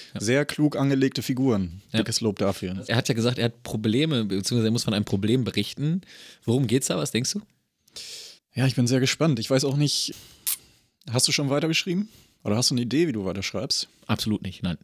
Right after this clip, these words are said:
Speaker 2: Nein. Ja, dann, äh, können wir eigentlich mal ein bisschen brainstormen, ne?
Speaker 1: Genau, deshalb frage ich ja eigentlich so ein bisschen.
Speaker 2: <laughs>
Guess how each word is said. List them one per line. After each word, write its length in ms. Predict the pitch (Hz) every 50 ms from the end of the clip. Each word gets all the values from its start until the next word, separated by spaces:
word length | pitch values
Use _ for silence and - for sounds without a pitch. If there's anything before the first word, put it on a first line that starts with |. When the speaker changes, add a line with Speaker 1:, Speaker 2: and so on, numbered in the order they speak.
| _ _ -
Speaker 2:
Nein. 180 | 73 - - _ _ _ _ _ - - - - - _ _ _ _ _ _ _
Ja, 240 | - 107 90 82 87
dann, 260 | 104 104 110 107 113
äh, 160 | 127 127 120 120
können 160 | - 139 139
wir 100 | 143 127
eigentlich 180 | 131 139 135
mal 100 | 143 139
ein 40 | 139
bisschen 180 | 135 - 139 127
brainstormen, 600 | 131 143 180 196 196 - - 98 95 90 92 95
ne? 140 | 127 175 202 - - - - - - - - - _ -
Speaker 1:
Genau, 320 | 160 151 - - 95 -
deshalb 260 | 87 98 - 127 117
frage 200 | - 175 208 170
ich 60 | 107 104
ja 80 | 107
eigentlich 180 | 113 107 - -
so 60 | 147
ein 60 | 120 101
bisschen. 360 | - 180 143 - - 139 143
Speaker 2:
<laughs> 180 | 123 - 208